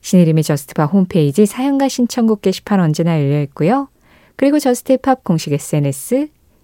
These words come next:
인별그램 엠비씨 저스트팝으로 들어오셔서 그날그날 방송 내용 올라오는 피드에 댓글로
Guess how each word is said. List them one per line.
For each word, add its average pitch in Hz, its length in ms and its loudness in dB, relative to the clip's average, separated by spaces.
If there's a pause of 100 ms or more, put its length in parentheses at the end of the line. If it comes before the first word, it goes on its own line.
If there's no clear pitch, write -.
인별그램 277 540 4
엠비씨 202 340 0
저스트팝으로 185 720 -2
들어오셔서 156 640 -2 (360)
그날그날 170 440 0
방송 165 320 -2
내용 160 220 0
올라오는 143 420 -2
피드에 240 480 0 (160)
댓글로 277 680 0